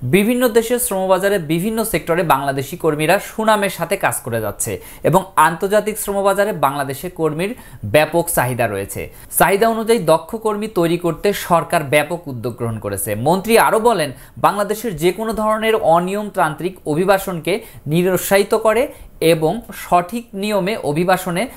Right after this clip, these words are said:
বাংলাদেশ আগ্রহী।" এ বৈঠকে ব্রুনাইয়ের পররাষ্ট্রমন্ত্রী বলেন, "বাংলাদেশ ও ব্রুনাই মুসলিম প্রধান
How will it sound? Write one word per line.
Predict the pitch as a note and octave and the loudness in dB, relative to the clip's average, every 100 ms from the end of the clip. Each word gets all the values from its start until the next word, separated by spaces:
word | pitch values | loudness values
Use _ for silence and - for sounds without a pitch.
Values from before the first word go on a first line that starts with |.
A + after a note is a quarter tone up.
| - | -8
বাংলাদেশ | A#2+ C3+ C3+ B2+ D3+ - - - | 0 2 2 0 0 -4 -12 -4
আগ্রহী।" | A#2 G#2 A2+ A2 G2+ - | -2 -2 0 -2 -2 0
এ | G3 | 4
বৈঠকে | G3 G3+ A3 B3 C4 C#4 | 6 4 2 -2 -2 -2
ব্রুনাইয়ের | F#3 E3 F#3 G3+ A3+ A#3+ A#3 - - | -2 -4 -2 0 2 0 0 -4 2
পররাষ্ট্রমন্ত্রী | G#3 E3+ F3+ F#3+ F#3+ E3+ E3 | 4 4 2 -2 -4 -4 -2
বলেন, | C#3 A#2 A#2+ F#3 C#4 - | 2 2 2 0 -4 -6
"বাংলাদেশ | G#2+ D3+ F3 F3 G3+ A3 - | 2 2 2 2 2 0 -4
ও | D3 | -6
ব্রুনাই | A#2+ C3 B2 D#3 | -2 -2 2 0
মুসলিম | G3+ D3+ - F3+ | 0 -2 -2 -2
প্রধান | F3+ E3+ E3+ G3 | 0 0 0 -2